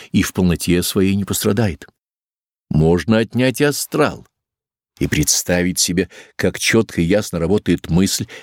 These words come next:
не отвлекаемая его приходящими эмоциями.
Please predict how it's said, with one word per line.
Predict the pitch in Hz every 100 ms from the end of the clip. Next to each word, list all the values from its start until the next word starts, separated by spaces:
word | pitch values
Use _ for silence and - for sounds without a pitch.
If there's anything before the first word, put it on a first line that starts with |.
| -
не | 95
отвлекаемая | 90 - 90 - 92 92 95 98
его | 104
приходящими | - 90 90 80 85 - - 92
эмоциями. | 101 123 - 90 76